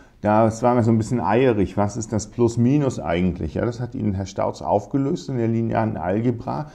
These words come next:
Das sind die komplexen zweiten Wurzeln aus der Zahl dort hinten. Aber es ist eben keine Funktion. Es sind mehrere Werte. Hm? Eine Funktion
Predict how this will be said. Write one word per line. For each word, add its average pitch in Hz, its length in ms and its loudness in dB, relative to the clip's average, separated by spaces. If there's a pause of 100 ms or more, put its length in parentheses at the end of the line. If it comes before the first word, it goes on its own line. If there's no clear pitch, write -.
(140)
Das - 180 -4
sind 127 280 2
die 147 120 0
komplexen 117 640 -2
zweiten 110 480 -2
Wurzeln 180 540 -2
aus 113 260 -6
der 110 220 -6
Zahl 107 240 -6
dort 95 220 -4
hinten. 131 360 -6 (340)
Aber 101 160 0
es 113 140 -4
ist 131 140 -6
eben 135 240 0
keine 131 280 -2
Funktion. 139 720 -4
Es 90 120 -6
sind 117 220 -4
mehrere 107 840 -2 (140)
Werte. - 320 -14 (100)
Hm? - 140 -8 (140)
Eine 107 140 -8
Funktion 113 720 0